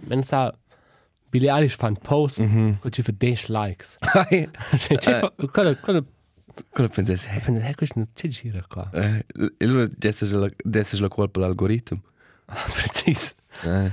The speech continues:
Speaker 1: Non sa, non sa, ste già visto i videos de, der ja, Grand Prix de Formula un a
Speaker 2: Mhm.
Speaker 1: Las Vegas.
Speaker 2: Mhm.
Speaker 1: E là der Paris Hilton della partita.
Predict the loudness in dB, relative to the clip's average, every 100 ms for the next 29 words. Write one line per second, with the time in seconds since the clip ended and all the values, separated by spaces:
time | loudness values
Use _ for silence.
0 | -2 0 0 2 2 4 2 2 2 4
1 | 4 2 -2 2 2 2 2 0 0 -2
2 | -10 -4 0 2 0 -2 -6 -6 -2 0
3 | 0 0 2 2 2 0 -4 0 2 4
4 | 2 2 2 2 0 -2 -2 -4 -4 -2
5 | 0 0 -2 -2 -2 2 2 2 0 -4
6 | -4 -2 0 0 0 -4 _ -2 0 2
7 | 2 2 2 2 2 2 0 2 0 0
8 | -2 -6 -6 -4 0 0 0